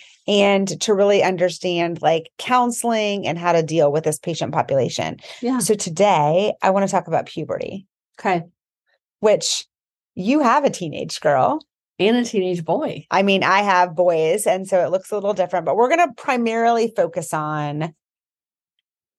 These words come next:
Speaker 1: female
Speaker 2: Sure.
Speaker 1: puberty.
Speaker 2: Yeah.
Speaker 1: Biologically female.
Speaker 2: Yeah. I think it's a good place to start. And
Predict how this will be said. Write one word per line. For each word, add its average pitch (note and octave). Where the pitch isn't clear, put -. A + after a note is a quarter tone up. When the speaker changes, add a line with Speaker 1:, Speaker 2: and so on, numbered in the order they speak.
Speaker 1:
female F3
Speaker 2:
Sure. E3+
Speaker 1:
puberty. D3+
Speaker 2:
Yeah. G#3+
Speaker 1:
Biologically F3
female. -
Speaker 2:
Yeah. A3
I A#3+
think C#4
it's C4+
a F3
good A#3
place B3+
to G#3
start. F3+
And F3+